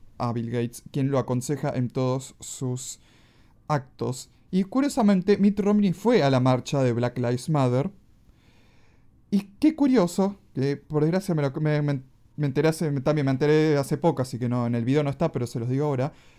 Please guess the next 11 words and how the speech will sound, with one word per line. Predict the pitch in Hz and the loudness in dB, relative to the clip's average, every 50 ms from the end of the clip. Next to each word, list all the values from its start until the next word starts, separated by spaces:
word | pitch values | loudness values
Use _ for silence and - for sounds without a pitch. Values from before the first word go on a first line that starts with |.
| _ _ _ _ _ _ _ _ - | _ _ _ _ _ _ _ _ 0
Pero | - 202 196 220 | 0 0 2 4
bueno, | 247 262 247 254 | 4 4 4 6
en | 247 | 4
el | 254 240 | 6 6
video | 226 269 294 339 320 | 6 6 6 6 4
igual | 254 254 269 240 | 4 4 4 4
mencioné | 233 208 175 - - 180 180 190 - | 4 2 0 0 0 0 0 0 0
como, | - 165 151 143 139 139 135 - - _ _ - - - - 127 | 2 2 4 4 4 4 2 0 -6 _ _ -20 -14 -12 -8 -2
como | - 156 151 147 139 | 0 0 2 2 2
Bain | 160 165 165 | 2 2 2
Capital | 156 180 165 170 180 160 - 170 165 175 - | 2 0 0 0 0 0 2 2 0 0 -2